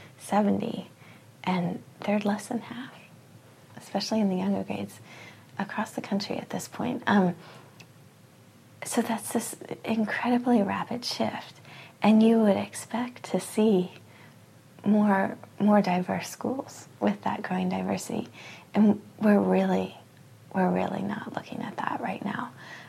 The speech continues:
Um, I think one of the, one of the high points is that white students are slightly less isolated in segregated white schools today than they were even a decade ago.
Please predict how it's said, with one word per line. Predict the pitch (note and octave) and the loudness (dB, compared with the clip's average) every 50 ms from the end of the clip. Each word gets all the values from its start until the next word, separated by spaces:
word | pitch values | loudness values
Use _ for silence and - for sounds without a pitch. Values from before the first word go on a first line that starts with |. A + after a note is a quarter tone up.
| - - | -14 -4
Um, | - F3+ F3 F3 F3+ - - - - - - - | 0 0 0 2 0 -4 -6 -12 -20 -20 -14 -2
I | - F3+ F#3+ | 0 0 0
think | F3+ - - G#3 G3+ F#3+ - - - - - - | 0 0 2 4 4 4 2 -2 -10 -12 -10 -4
one | - G3+ G3+ F#3 F3+ F3+ | -2 0 2 2 4 2
of | F#3 F#3 F#3+ G3+ | 2 0 0 0
the, | G3+ F#3+ F#3+ F#3 - - - - - - - - - | 0 0 0 0 -2 -4 -10 -18 -20 -20 -20 -20 -8
one | - G3+ F#3 F#3 F#3+ G3 | -4 -2 -2 0 0 0
of | F#3+ F#3+ G3+ G3+ | 0 0 2 4
the | G3 F#3+ F#3 F#3 - - - | 4 4 6 4 2 2 -2
high | - - - F#3+ G3 | -6 -2 0 0 0
points | G3+ - - G3 - - - - - - - | 0 -2 -4 -4 -2 -2 -2 -4 -6 -10 -8
is | - G3 F#3+ F#3 F#3 - | -6 -4 -4 -4 -4 -6
that | - G3 - - - - | -4 -4 -4 -4 -4 -4
white | F#3+ F#3 F#3+ G3+ G3+ | -2 -2 -2 -2 -4
students | - - F#3+ F#3+ F#3+ F#3+ F#3+ - | -6 -4 -2 0 0 0 -2 -4
are | - - | -4 -4
slightly | - - - - G#2+ G2+ G2 - - - - G#3 | -4 -6 -4 -2 0 0 0 -2 -2 -4 -6 -4
less | - - - - - - - | -4 -4 -4 -6 -8 -6 -4
isolated | - - G#3 - - - - - - - - - - - - - - - - - - - - - - - - - - - | -4 -4 -4 -4 -6 -6 -4 -6 -6 -6 -8 -10 -12 -18 -20 -20 -20 -20 -20 -20 -20 -20 -20 -20 -20 -20 -20 -20 -8 -2
in | G3 G3 F#3 | 0 0 2
segregated | F3+ - F#3 F#3 - - F3+ - F#3 F3 F3+ F#3 F#2 | 2 0 -2 0 0 0 -2 0 -4 -4 -4 -4 -6
white | F#3+ - - - - | -4 -6 -6 -8 -8
schools | - - - G2+ - - G3 - - - - - - - - - - - - | -10 -8 -6 -6 -6 -6 -8 -10 -14 -16 -16 -18 -20 -20 -20 -20 -20 -18 -10
today | - - F#3 F3+ F3+ F3 F3+ F#3 F3+ | -6 -6 -4 -4 -4 -6 -6 -6 -6
than | F#3+ F#3+ F#3+ | -6 -6 -6
they | G3+ F#3+ | -6 -6
were | F#3+ F#3+ G3 G3 | -6 -2 -2 0
even | G3+ G3+ G3 F#3 F#3 F#3+ | 0 0 0 -2 -4 -6
a | G3+ | -6
decade | - - - - - - - - | -6 -6 -6 -6 -8 -10 -10 -8
ago. | - - - - - | -6 -4 -4 -4 -4